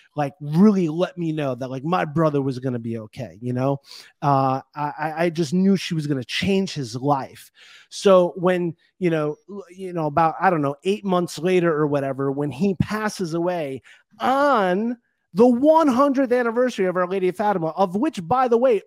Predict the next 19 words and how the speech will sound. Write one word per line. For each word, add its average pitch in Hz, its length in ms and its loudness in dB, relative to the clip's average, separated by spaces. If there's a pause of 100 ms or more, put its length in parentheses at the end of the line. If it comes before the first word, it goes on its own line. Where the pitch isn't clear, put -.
earlier 269 360 0
that 208 180 -2
morning 208 360 2
at 185 160 -4
my 202 160 -4
church, 233 340 0
Saint 220 300 -6
Paul 220 280 2
in 175 120 0
Ramsey, 202 340 -4
New 185 140 0
Jersey, 196 320 -2 (320)
we 285 100 0
had 247 160 -6
this 240 220 -8 (360)
big 277 480 -12 (220)
devotion, 190 800 0 (360)
uh, 185 260 -4 (300)
procession, 202 920 -6